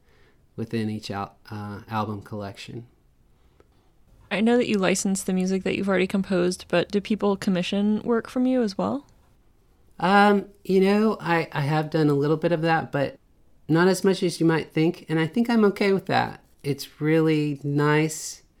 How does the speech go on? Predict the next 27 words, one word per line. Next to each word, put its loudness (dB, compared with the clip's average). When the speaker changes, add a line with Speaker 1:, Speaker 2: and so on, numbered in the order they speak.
Speaker 1:
when, 0
you -4
know, 0
something 0
off 0
the -2
shelf -6
just -8
works -4
and -4
fits -8
for -10
someone. -6
And -6
then -4
for -12
me, 0
it's, -8
uh, -10
you -2
know, 0
if -4
it's -6
a -14
commercial -2
use, -4
uh, -10